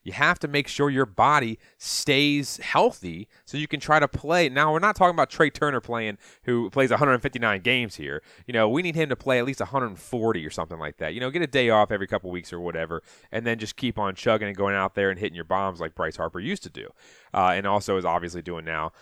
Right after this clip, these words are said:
with Philly as well. But that's the biggest thing, is Juan Soto is an all-around baseball player. Now, I would say when he was nineteen, twenty years old,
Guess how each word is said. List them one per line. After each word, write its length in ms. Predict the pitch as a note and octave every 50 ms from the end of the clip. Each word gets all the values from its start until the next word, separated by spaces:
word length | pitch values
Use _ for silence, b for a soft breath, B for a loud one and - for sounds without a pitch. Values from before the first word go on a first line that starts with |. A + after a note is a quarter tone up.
| b b
with 100 | - D#2+
Philly 280 | - - G#2+ G2 F#2 F2+
as 100 | F2+ G#2
well. 260 | D3 F#3 D3+ - - _ B B B B B B B B B B B -
But 140 | - D#3+ D3
that's 220 | - F3 F3+ - -
the 100 | D#3+ C#3+
biggest 320 | C#3+ E3 D3 D3 C#3 -
thing, 180 | F#3 G3 F3+ C3+
is 120 | A2+ G2+
Juan 260 | G2+ B2 D3+ F3 F#3+
Soto 240 | - - F3 E3 D3+
is 120 | C3 A2
an 60 | A#2 A2
all-around 320 | A#2 A#2+ A#2 A2 G2+ F#2+
baseball 380 | F#2+ G#2+ B2 B2 - G2 D#2+ -
player. 300 | - - D2+ B1+ C2+ E2
Now, 300 | F#2+ G#2 A2 A2 A2 - _ _ - - _ _ _ _ - _ _ - -
I 20 |
would 160 | D#4 D4+ B3
say 260 | - - A3+ G#3+ G3+ F#3+
when 140 | F#3 E3+
he 80 | E3+ E3+
was 160 | E3+ D#3 C3+
nineteen, 560 | A#2+ B2+ C3 D3+ C#3+ - - D#3 D3 D3 D3+
twenty 280 | C#3 - C3+ C#3 C#3 C#3
years 220 | C3+ C3+ B2 G#2+
old, 280 | A#2+ A#2 A#2 A#2 A2+ -